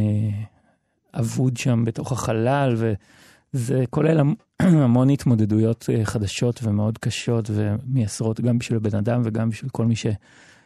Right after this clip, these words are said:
אה, סביבו. אז, אה, ברגע הזה, בזמן, אני הרגשתי שאני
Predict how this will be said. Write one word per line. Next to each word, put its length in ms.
אה, 400
סביבו. 600
אז, 440
אה, 440
ברגע 520
הזה, 460
בזמן, 480
אני 360
הרגשתי 500
שאני 520